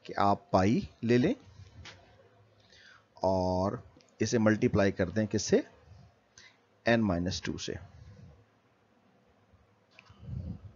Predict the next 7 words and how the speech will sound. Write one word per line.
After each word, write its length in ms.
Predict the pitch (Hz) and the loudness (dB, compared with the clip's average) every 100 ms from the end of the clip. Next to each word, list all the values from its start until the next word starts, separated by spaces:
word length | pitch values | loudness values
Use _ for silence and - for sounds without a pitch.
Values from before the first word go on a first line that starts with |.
| - _ _ _ _ _ _ _ _ _ _ - | -20 _ _ _ _ _ _ _ _ _ _ -10
ठीक 160 | - 127 | -8 -6
है 60 | |
जी, 120 | 170 170 _ _ _ _ _ _ _ _ _ _ _ _ _ - | -8 -10 _ _ _ _ _ _ _ _ _ _ _ _ _ -16
तो 140 | - _ - | -16 _ -2
n 160 | 117 | 0
माइनस 560 | 127 104 92 95 95 - - | 0 0 -2 -2 -6 -10 -4
टू, 240 | 120 90 | -4 -4